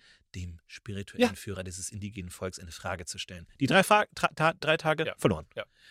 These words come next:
Speaker 1: Weil ich nur denk, okay, du brauchst eine gute Frage, du brauchst auf jeden Fall eine, du brauchst eine Backup-Frage. Falls die erste Frage schon jemand anders stellt,
Speaker 2: Ja.
Speaker 1: brauchst du eine Backup-Frage.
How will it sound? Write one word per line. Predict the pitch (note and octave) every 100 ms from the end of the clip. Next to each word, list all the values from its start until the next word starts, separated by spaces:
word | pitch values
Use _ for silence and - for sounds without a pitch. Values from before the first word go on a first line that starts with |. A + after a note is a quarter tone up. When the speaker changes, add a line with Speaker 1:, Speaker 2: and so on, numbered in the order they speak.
| -
Speaker 1:
Weil | C3+
ich | C#3+
nur | G#3+
denk, | F3+ E3+ -
okay, | C3 - A#2+ -
du | -
brauchst | A#2 A#2 -
eine |
gute | A2 A2
Frage, | G#2 D3+ D#3 D3+ D3 - -
du | -
brauchst | A2 B2+ A2
auf | G#2
jeden | D#3
Fall | - C#3
eine, | C3+
du | B2+
brauchst | G#2+ -
eine | F#2
Backup-Frage. | F3+ D3+ C#3+ - C3 B2+ B2 - -
Falls | - A#2+ - -
die | A2 A2+
erste | C3+ D#3 -
Frage | D#3+ C#3+ D3
schon | -
jemand | A#2 G2+
anders | D3+ G#3 -
stellt, | F#3+ G3+ G3
Speaker 2:
Ja. | A#2 -
Speaker 1:
brauchst | C#3 D3+
du | -
eine | G#2+
Backup-Frage. | F3 F#3+ F3+ F3 F3 F3